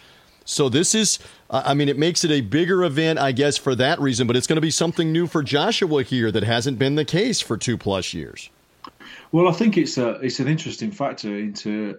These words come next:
Speaker 2: how the fight plays out because, um,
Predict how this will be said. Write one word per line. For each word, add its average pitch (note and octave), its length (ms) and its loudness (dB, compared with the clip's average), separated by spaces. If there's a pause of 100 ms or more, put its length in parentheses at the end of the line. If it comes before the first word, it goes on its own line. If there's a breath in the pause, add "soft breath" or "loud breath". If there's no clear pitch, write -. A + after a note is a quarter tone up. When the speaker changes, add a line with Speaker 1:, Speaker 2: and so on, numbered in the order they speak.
Speaker 2:
how A2 220 -2
the G2+ 120 -10
fight A2+ 360 -2
plays G#2+ 300 -4
out A#2+ 360 -2
because, G2 480 -10
um, G2 400 -8